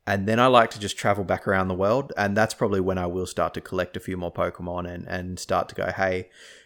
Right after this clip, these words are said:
who out here do I wanna be finishing the game with? You know, who's the team that I've seen across this game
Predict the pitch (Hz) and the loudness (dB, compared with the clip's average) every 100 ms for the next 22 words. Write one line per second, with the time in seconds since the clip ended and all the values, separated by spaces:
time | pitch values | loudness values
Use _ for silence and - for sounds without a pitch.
0 | _ 131 123 104 98 101 98 98 92 92 | _ 6 8 8 4 0 0 2 2 2
1 | 95 87 87 - 98 92 95 90 87 87 | 0 -2 -6 -4 -4 -2 -4 -6 -2 -2
2 | 90 87 87 92 87 90 98 87 - 92 | -2 -6 -10 -10 -8 -6 -6 -6 -8 -6
3 | 90 87 87 - 90 90 87 - 87 87 | -4 -6 -8 -6 -2 0 -2 -4 -6 -6
4 | - 87 - 92 - 85 | -8 -8 -8 -10 -8 -8